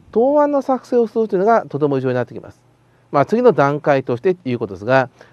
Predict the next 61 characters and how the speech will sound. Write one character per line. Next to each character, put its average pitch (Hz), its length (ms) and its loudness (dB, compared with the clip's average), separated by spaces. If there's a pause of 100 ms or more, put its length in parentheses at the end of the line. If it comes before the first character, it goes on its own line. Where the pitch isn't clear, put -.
(100)
論 262 320 4
点 285 320 -2
ご 277 120 2
と 147 100 -2
に 185 160 -2 (120)
答 226 220 4
案 247 140 8
を 240 180 4
ま 143 240 2
と 247 140 0
め 262 140 0
る 262 100 -2
と - 120 -6
い 254 100 -2
う 247 40 -4
作 247 200 0
業 214 200 4
が 240 120 4
必 208 140 -4
要 - 40 -4
で 95 100 -8
す。 - 120 -20 (800)
何 185 380 4
も 285 160 4
準 269 160 0
備 285 180 0
し - 60 -4
な 226 60 2
い 175 40 2
で 131 100 -2
試 - 100 -16
験 247 260 2
場 247 140 8
で 233 60 2
考 226 380 0
え 226 60 2
て 160 80 -4
書 180 100 4
く 165 60 -8
と 139 80 -2
い - 20 0
う 110 40 -4
の 104 60 -4
は 101 60 -4
も 104 120 -6
う - 20 -4
無 127 40 -4
謀 185 160 4
な 190 120 4
ん 175 40 0
で 131 60 -2
あ - 20 0
り 104 80 -8
ま 101 120 -8
し - 60 -20
て、 139 380 0 (340)
あ 226 80 6
る 320 60 6
程 180 200 0
度 101 80 -16
ね、 120 140 -12